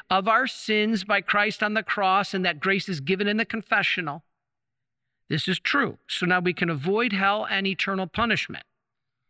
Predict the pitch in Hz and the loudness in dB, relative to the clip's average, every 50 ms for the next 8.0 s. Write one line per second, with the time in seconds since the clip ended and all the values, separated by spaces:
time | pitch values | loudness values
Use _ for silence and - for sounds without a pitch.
0 | _ - - - - - - 170 170 170 175 170 170 170 175 180 196 214 226 240 | _ -20 -20 -20 -20 -6 -2 0 2 4 4 4 4 4 2 4 4 4 4 4
1 | 247 254 262 262 254 254 - 190 170 - 202 190 180 175 185 180 165 143 127 107 | 4 2 2 0 -2 -6 -6 -4 0 2 2 2 2 2 0 0 0 -2 -4 -6
2 | 95 - _ - - _ _ _ _ _ - - - - 202 185 156 151 - - | -12 -16 _ -20 -20 _ _ _ _ _ -16 -16 -10 -2 -2 0 0 -2 0 2
3 | 214 233 269 330 330 330 277 - - 277 269 247 254 220 - - 240 240 247 240 | 2 2 4 2 0 0 0 -2 -2 -2 0 0 0 -2 0 0 2 2 4 2
4 | 214 190 226 226 226 214 214 202 - 190 208 202 214 202 196 190 202 202 190 175 | 2 2 2 2 2 2 2 2 2 2 2 2 0 0 2 0 0 0 0 0
5 | 190 185 185 190 180 - - 180 180 180 180 170 160 160 156 151 143 170 170 175 | -2 0 0 -2 -2 -4 -4 -4 -4 -4 -4 -2 -2 -2 -4 -2 -2 -2 -2 -2
6 | 180 180 185 185 - - - _ _ _ _ _ _ _ _ _ _ _ _ _ | -2 -2 -2 -4 -6 -10 -16 _ _ _ _ _ _ _ _ _ _ _ _ _
7 | _ - 170 160 160 147 131 - 190 214 233 233 185 214 220 220 226 220 185 - | _ -2 0 0 0 -2 0 2 2 2 2 2 -2 -2 -2 -2 0 -2 -4 -6